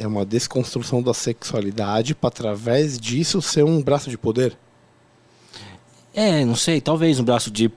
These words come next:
Speaker 2: de poder. O que eu tô dizendo é, tem uma meta e essa meta implica uma nova ética do corpo,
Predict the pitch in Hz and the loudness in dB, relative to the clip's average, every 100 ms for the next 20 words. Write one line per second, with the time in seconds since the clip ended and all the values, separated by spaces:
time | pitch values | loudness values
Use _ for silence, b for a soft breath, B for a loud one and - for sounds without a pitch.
0 | - - 107 120 - 117 107 98 127 117 | -6 -2 4 4 4 2 2 0 0 -2
1 | 117 117 135 135 117 - 139 156 151 127 | -2 0 2 2 0 0 -2 0 0 2
2 | 107 101 117 - 139 135 - 135 123 127 | 2 2 0 0 0 0 0 0 0 -2
3 | 131 120 123 123 131 - 123 123 120 123 | -4 -2 -2 0 -2 -2 -2 0 2 2
4 | 131 123 123 - 131 127 120 101 90 - | 2 2 0 -2 -2 -4 -4 -6 -6 -6